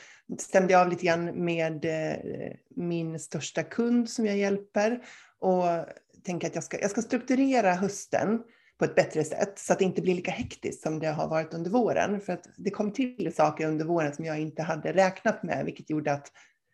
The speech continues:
ja, det blev lite kaka på kaka liksom, av uppdrag och sådär. Det blev mycket så som inte var tänkt. Eh, och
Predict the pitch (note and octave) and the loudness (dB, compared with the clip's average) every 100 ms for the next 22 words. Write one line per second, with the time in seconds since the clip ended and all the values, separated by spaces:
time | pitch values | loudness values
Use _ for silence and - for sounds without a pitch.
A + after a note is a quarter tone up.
0 | _ _ - C#3 - E3+ E3+ - F#3 - | _ _ -2 0 2 2 2 4 0 0
1 | - G3 F#3+ - F3+ - - D3 E3+ - | 2 4 4 6 4 4 0 0 0 0
2 | E3+ D3+ C#3 - - D2 E2+ D#3+ D#3 D#3 | 2 4 2 -4 -2 0 0 -2 -4 -4
3 | F3 - _ E3 - A#1 - - - - | -6 -6 _ 0 2 0 -4 -6 -4 -6
4 | F#3 - - D#3 D3+ - C#3+ C#3 - E3 | -12 -14 -6 -6 -6 -4 -4 -4 -4 -4
5 | - - - - - - - - _ _ | -4 -12 -20 -20 -20 -20 -20 -20 _ _
6 | - A3+ G3+ G3 - G3+ G3+ - | 2 4 6 4 4 2 2 -4